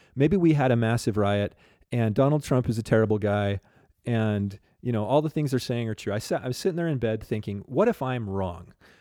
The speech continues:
What if it's not what I thought?" And then I s-, I keep going back in history going, "But this would be different, but that would be different. They wouldn't have said this." You know, I'm looking at all of the lies and deceptions told in media, and I c-,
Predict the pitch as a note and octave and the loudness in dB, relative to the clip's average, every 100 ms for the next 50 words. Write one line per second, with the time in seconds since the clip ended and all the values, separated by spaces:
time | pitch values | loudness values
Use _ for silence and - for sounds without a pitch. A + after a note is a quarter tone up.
0 | _ - A#2 E3+ A3 F3 D#3+ - B2 B2 | _ -8 2 4 4 2 -2 -2 -2 -2
1 | A#2+ A#2+ A2 - C3+ C3+ C3 C#3 - - | -2 -4 -2 0 0 0 -2 -2 -4 -8
2 | B2+ - - F#3+ C#3 D#3+ D3 G2+ D3 D3 | -8 -6 -8 -6 0 0 0 0 0 0
3 | F3+ A3 E3+ D3 - A2 A2 A2 G#2+ G2+ | -2 -2 0 -2 -2 -2 -2 -2 -2 -2
4 | - C#3+ C#3+ A#3 - - - _ _ _ | -2 -2 4 4 4 -4 -18 _ _ _
5 | _ _ - B2+ A#2+ B2 A2+ G#2 G2 - | _ _ 0 2 4 2 2 -2 -6 -6
6 | C#3+ - C3 E3+ F#3 - _ _ _ _ | -6 -2 2 2 2 -4 _ _ _ _
7 | _ - C3 A#2 A2 A2+ G#2 G2 A#2 B2+ | _ 0 2 2 2 0 -2 -4 -2 4
8 | F3+ F#3 D3+ D3 - D3 C3 A2+ C3 A2+ | 4 4 0 -2 2 4 4 2 2 2
9 | - A#2 A#2 D3 E3+ C#3+ - C3+ D3+ F3 | -2 -2 0 0 0 0 -2 0 2 2
10 | C3+ A#2 A2+ G#2 A#2 B2+ D#3+ F3 D3 A#2+ | 0 0 2 2 0 0 2 0 2 0
11 | A#2 - D3 - A#2+ - - B2 A#2 C3+ | 0 0 0 0 -8 -4 -2 0 0 0
12 | D#3 A2 G2+ A#2 A2+ - | 0 0 0 -2 -4 -6